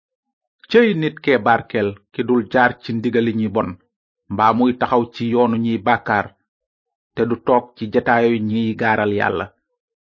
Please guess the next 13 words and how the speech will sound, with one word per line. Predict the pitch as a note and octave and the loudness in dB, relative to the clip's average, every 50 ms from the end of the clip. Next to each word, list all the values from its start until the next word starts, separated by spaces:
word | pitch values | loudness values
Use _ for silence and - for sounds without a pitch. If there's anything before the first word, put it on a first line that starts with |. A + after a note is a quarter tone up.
| _ _ _ _ _ _ _ - | _ _ _ _ _ _ _ 0
Waaye | F2+ G#2 B2 C#3+ D#3 D#3+ | 2 4 6 6 6 6
yoonu | D#3 E3 E3 D#3+ E3 - | 4 4 4 2 2 2
aji | - D#3 D#3 C3 C#3 | 2 2 2 0 -2
sax | - - D3 - B2+ B2 | -4 -4 -4 -6 -4 -4
ji | D3 | -2
lay | D3 C#3 C3 B2 A#2 | 0 2 2 2 2
nooyee, | A#2+ A#2+ A#2+ A#2 A#2 A2 A2 A2+ B2 C#3+ G3+ A3+ - _ _ _ _ _ _ _ _ _ _ | 2 2 2 2 2 2 2 2 2 2 0 -2 -6 _ _ _ _ _ _ _ _ _ _
mu | - C3 D#3+ F3 D#3 | -6 -4 -2 0 0
di | G3 F3+ | -2 0
ko | - F#3 - | 2 0 0
gëstu | B2+ B2 D3+ D3+ - - - E3 D3+ | 2 0 0 0 0 -4 -6 -6 -4
guddeeg | B2+ C#3+ B2 C3 B2 G#2+ F#2+ | -4 -2 0 0 0 0 -4
bëccëg. | G2 A2 G2+ - - F#2 - | -8 -10 -10 -10 -12 -14 -14